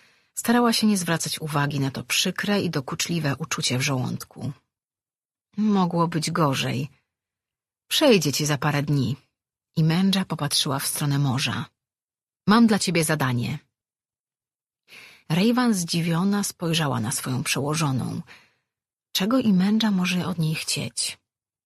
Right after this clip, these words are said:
Przecież przez długie miesiące będą uwięzione na statku.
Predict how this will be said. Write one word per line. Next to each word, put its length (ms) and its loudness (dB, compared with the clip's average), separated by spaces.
Przecież 280 -6
przez 280 -4
długie 360 -4
miesiące 520 -4
będą 260 -2
uwięzione 440 2
na 120 0
statku. 600 -8